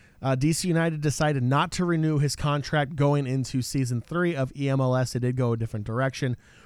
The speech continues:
with King C J, uh, signing him for as their second E M L S pro. Uh, but Renato's still active in the fifa scene, came out and competed in this event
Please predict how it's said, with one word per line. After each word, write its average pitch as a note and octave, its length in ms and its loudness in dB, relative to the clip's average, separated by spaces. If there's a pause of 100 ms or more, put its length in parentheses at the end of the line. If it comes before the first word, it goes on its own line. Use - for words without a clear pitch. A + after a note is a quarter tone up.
with C3 300 2
King B2 360 0
C F#3 280 0
J, C3 360 2 (420)
uh, A#2+ 160 4
signing A#2+ 380 0
him D#3 340 2
for C#3 300 -2
as B2 220 0
their A#2+ 100 0
second C3+ 400 -2
E B2 100 -2
M A#2+ 120 0
L A2+ 100 0
S A2 120 -4
pro. E3 400 4 (400)
Uh, D3+ 160 2
but C#3+ 160 2
Renato's A3 440 4
still A#3 260 0
active E3+ 400 0
in D#3+ 140 2
the E3+ 60 2
fifa D#3 300 0
scene, C#3 280 0
came F#3 280 0
out F3+ 160 4
and D#3 120 -2
competed D3+ 420 0
in C#3 140 2
this C3 220 0
event C#3 360 2